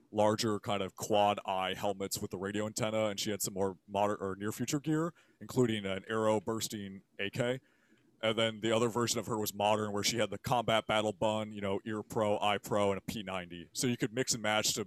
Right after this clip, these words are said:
whatever faction or setting you wanted it to. And then future releases are actually going to be one or two models with head options to make the near future or modern, and weapon options as well, 'cause we are now moving to a completely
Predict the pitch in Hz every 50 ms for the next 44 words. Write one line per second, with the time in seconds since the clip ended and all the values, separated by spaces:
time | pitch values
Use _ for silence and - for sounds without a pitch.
0 | - _ _ - 117 110 107 104 104 - 120 107 101 - - 113 104 87 87 101
1 | - - 120 104 101 101 95 95 90 85 95 101 113 120 127 143 151 - - 165
2 | 160 165 160 - - - - - - - - 110 117 117 107 - - - 135 -
3 | - 135 123 117 110 113 113 - - 113 107 104 107 104 - 120 110 110 107 104
4 | 101 95 85 101 98 95 90 90 104 107 104 101 - - 135 123 113 110 107 104
5 | 104 104 104 101 98 - 90 92 92 104 101 98 - - - 135 123 117 117 113
6 | 110 - - 120 110 110 107 - - 107 98 98 101 - - 98 101 107 101 98
7 | - 107 107 - - 110 104 104 101 67 90 92 92 90 92 90 - _ _ _
8 | - - _ _ _ _ _ - 120 127 131 135 139 135 135 - - 104 101 98
9 | 98 92 87 110 113 101 - 104 98 98 95 92 - - 110 95 92 92 - 90
10 | 98 95 92 92 - - 98 110 110 110 107 101 101 98 98 101 101 104 101 95
11 | - 110 101 95 - - - - 120 113 98 90 104 101 98 95